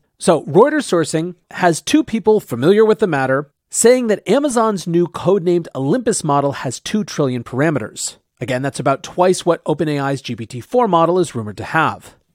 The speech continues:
According to Reuters sources, the team inside Amazon is headed by Rohit Prasad, who's the former head of Alexa, and who is reporting directly to Amazon C E O Andy Jassy. Prasad's title is head scientist of artificial general intelligence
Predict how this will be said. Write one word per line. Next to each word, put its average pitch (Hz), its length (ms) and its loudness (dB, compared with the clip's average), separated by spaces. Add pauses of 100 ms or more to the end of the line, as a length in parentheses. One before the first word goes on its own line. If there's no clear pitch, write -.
(100)
According 233 520 0
to 160 100 -2
Reuters 135 300 2
sources, 143 640 -2
the - 80 -10
team 185 380 -2
inside 175 540 2
Amazon 147 440 -2
is 139 100 -4
headed 160 260 -2
by 147 140 2
Rohit 139 420 -4
Prasad, 202 460 4
who's 156 160 0
the 143 80 -6
former 147 260 -4
head 120 160 -2
of 107 60 -6
Alexa, 175 560 2 (300)
and 131 100 -2
who 175 120 4
is 170 100 6
reporting 254 420 0
directly 185 480 0
to 170 260 0
Amazon 143 400 -4
C 147 220 -6
E 131 160 -4
O 127 120 -2
Andy 107 260 -12
Jassy. 151 580 0 (220)
Prasad's 160 500 2
title 185 320 0
is 147 80 -2
head 170 300 -4
scientist 175 560 -2
of 139 140 -10
artificial 147 440 -2
general 123 320 -6
intelligence 185 720 -2